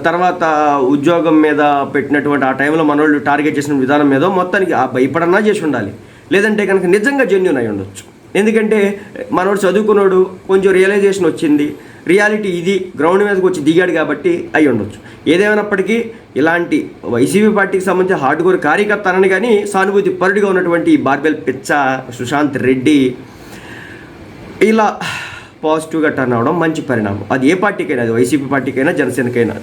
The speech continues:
తప్పులే ఎక్కడ చెప్పినా తప్పేం లేదు. ఈ బూతులు తిట్టడం తప్పు కానీ, క్రిటిసైజ్ చేయడం తప్పు కానీ, ఇక్కడ ఈ తప్పు జరుగుతుందంటని చెప్పడం తప్పు కాదు. దాన్ని ఎవడో కూడా తప్పు పెట్టడం. నేనైనప్పుడు <clears throat> ఆ, మనోళ్ళు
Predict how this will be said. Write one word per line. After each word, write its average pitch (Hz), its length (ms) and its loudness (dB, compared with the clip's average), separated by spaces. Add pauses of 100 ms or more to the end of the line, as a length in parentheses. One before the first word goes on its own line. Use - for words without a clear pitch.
తప్పులే 190 380 0
ఎక్కడ 208 160 -2 (100)
చెప్పినా 208 260 0 (420)
తప్పేం 175 360 0
లేదు. 143 140 0 (500)
ఈ 131 120 0
బూతులు 185 320 4
తిట్టడం 240 360 0
తప్పు 226 220 -2
కానీ, 190 180 2 (580)
క్రిటిసైజ్ 220 500 2
చేయడం 240 260 0
తప్పు 190 220 -2
కానీ, 175 160 4 (460)
ఇక్కడ - 200 -2
ఈ - 80 -6
తప్పు 202 180 -4 (100)
జరుగుతుందంటని 240 560 0
చెప్పడం 240 320 -2
తప్పు 220 160 -2 (100)
కాదు. 180 200 0 (120)
దాన్ని 165 220 2
ఎవడో 208 140 2 (100)
కూడా 214 160 -2
తప్పు 180 200 -6
పెట్టడం. 117 280 -4 (300)
నేనైనప్పుడు 202 480 2 (520)
<clears throat> 220 480 2 (500)
ఆ, - 20 0 (140)
మనోళ్ళు 156 340 2